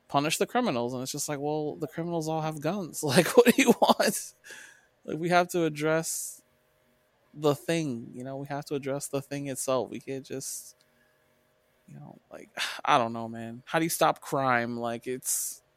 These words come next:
it's too big of a broad open-ended question. Like,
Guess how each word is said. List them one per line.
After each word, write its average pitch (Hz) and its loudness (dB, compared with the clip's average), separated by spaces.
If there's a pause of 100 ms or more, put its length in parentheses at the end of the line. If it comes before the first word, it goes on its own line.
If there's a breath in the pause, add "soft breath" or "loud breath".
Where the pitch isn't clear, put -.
it's - -2
too 151 0
big 135 0
of 127 -8
a 127 -10
broad 127 -6
open-ended 120 -10
question. - -12 (180)
Like, 151 -20